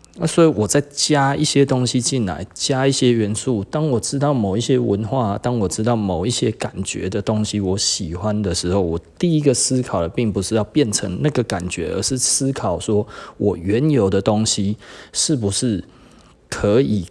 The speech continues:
跟这个相配合。啊，其实衣服大部分都是可配合的啊，你知道吗？<laughs> 哦，就是这，这是一个很有趣的事情啊，这，这又让我想到哦，大概在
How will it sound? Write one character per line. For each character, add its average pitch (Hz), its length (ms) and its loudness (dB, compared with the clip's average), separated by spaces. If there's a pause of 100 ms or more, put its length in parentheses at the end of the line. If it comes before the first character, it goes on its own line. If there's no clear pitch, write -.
跟 107 260 0
这 113 160 2
个 87 160 0
相 98 320 -2
配 101 280 -2
合。 - 120 -12 (920)
啊， - 100 -2 (160)
其 - 220 2
实 156 140 2
衣 170 120 2
服 104 220 -2
大 131 140 4
部 127 80 4
分 117 180 0
都 104 80 2
是 107 100 0
可 - 200 -2
配 104 260 0
合 95 140 -6
的 - 180 -8
啊， 82 80 -10
你 87 100 -8
知 80 80 -8
道 98 140 0
吗？ 90 160 -6 (960)
<laughs> - 1200 -4
哦， 117 220 2 (480)
就 - 120 0
是 196 160 2 (200)
这， 208 160 4
这 185 180 6
是 185 160 4
一 165 80 4
个 139 140 6
很 123 240 4
有 113 180 6
趣 120 240 2
的 98 80 4
事 113 180 0
情 - 240 -6
啊， 90 200 -2
这， 131 160 2
这 151 140 4
又 156 120 8
让 156 220 4
我 117 80 4
想 92 240 0
到 110 140 4
哦， 92 300 2
大 151 140 0
概 147 160 2
在 139 380 2